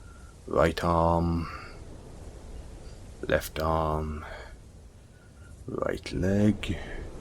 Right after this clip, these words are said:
and left leg.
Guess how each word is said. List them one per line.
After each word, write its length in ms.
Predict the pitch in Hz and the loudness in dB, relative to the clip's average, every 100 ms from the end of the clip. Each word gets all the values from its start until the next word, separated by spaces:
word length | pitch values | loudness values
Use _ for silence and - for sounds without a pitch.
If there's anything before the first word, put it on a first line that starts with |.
| - - - - - - - - | -12 -10 -12 -10 -10 -10 -12 -10
and 1300 | - 76 80 80 80 80 78 76 69 69 - - - | -2 2 4 4 4 2 2 0 0 -2 -4 -6 -6
left 360 | - - - - | -6 -8 -6 -2
leg. 300 | - - | 0 -2